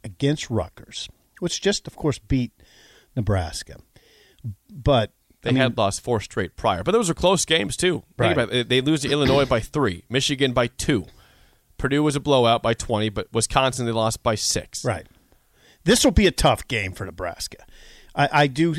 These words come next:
Speaker 1: expect Nebraska to win. I don't say that casually. I, I say that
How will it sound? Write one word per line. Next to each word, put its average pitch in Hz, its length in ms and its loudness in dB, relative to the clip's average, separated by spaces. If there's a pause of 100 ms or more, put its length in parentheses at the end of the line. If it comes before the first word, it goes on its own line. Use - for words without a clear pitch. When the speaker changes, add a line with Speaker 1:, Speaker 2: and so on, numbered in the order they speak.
Speaker 1:
expect - 460 -2
Nebraska 113 440 -2
to 110 80 -2
win. 117 340 -4 (120)
I 117 100 -8
don't 120 220 -2
say 117 200 -2
that 104 200 -4
casually. 110 720 -2
I, 107 100 -4 (140)
I 120 100 -4
say 123 200 -4
that 110 200 -4